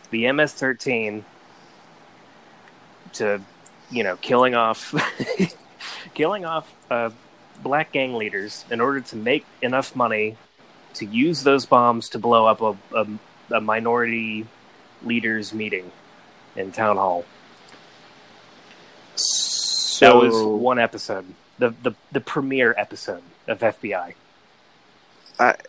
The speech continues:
Speaker 2: um, huh?
Speaker 1: Yep.
Speaker 2: <laughs>
Speaker 1: Dun, dun.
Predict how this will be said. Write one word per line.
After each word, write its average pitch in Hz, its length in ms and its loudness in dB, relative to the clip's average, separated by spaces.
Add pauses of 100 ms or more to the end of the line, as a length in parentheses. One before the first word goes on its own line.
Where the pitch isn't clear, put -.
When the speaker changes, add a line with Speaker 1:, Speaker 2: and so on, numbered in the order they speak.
(1120)
Speaker 2:
um, 117 440 -4 (1600)
huh? 170 380 -4 (600)
Speaker 1:
Yep. 143 320 6
Speaker 2:
<laughs> - 40 -16 (2500)
Speaker 1:
Dun, 147 220 4
dun. 143 360 -4